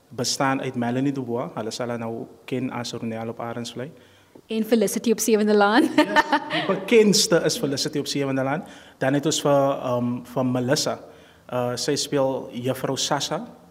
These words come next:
Speaker 1: in Arendsvlei. En dan het ons vir Reese, ehm, en dan ook vir Milies, ehm, Kylien Bergstedt. Eh, ek hoop ek sê haar van reg. <laughs> Maar sy, hulle al, hulle al vier is betrokke,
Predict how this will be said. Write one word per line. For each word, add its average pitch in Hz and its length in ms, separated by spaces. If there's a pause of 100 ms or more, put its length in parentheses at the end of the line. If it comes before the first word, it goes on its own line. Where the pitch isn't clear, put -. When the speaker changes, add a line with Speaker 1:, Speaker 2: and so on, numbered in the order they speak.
(360)
Speaker 1:
in 127 220
Arendsvlei. 139 640 (380)
En 131 200
dan 123 140
het 170 140
ons 185 160
vir 160 140
Reese, 139 560 (300)
ehm, 120 560 (100)
en 123 180
dan 120 200
ook - 140
vir 160 140
Milies, 135 580 (500)
ehm, 117 400 (120)
Kylien 131 520
Bergstedt. 127 560 (720)
Eh, 113 600
ek 120 100
hoop 120 220
ek 131 100
sê - 120
haar 120 120
van 123 240
reg. 127 180 (320)
<laughs> 233 320
Maar 175 340 (300)
sy, 165 460
hulle 139 240
al, 156 240
hulle 139 160
al 160 220
vier 156 260
is 147 120
betrokke, 127 540